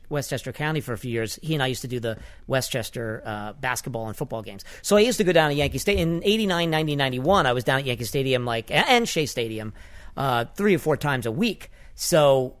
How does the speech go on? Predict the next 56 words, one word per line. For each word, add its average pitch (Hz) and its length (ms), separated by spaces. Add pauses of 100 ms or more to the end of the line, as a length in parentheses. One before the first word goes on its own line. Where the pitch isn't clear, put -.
(340)
uh, 160 140
you 196 80
know, 170 80
I 135 80
got 156 220
to 151 100
know 160 180
a - 60
lot 120 160
of 117 80
those 110 180
guys, 104 400
a 127 60
lot 131 160
of 127 40
my 120 120
heroes 151 280
too, 196 120
like 120 200
Mike 117 200
Lupica 127 680
and 107 140
Bill 98 160
Madden, 127 640 (340)
uh, 101 300
J-, - 160
um, 104 320 (100)
you 104 80
know, 98 240
uh, 92 140 (120)
Jack 117 280
Anderson. 143 640 (640)
Uh, 107 60
I 107 80
was 117 100
just 147 120
telling 151 180
my 131 100
wife 127 200
the 131 80
other 117 120
day 135 240
with 113 160
the 113 240
anniversary, 120 560
the 107 60
fiftieth 123 340
anniversary 113 480
of 107 60
the 107 60
Jets 117 300
being 117 280
in 107 60
the 107 60
Super 170 240
Bowl, 120 300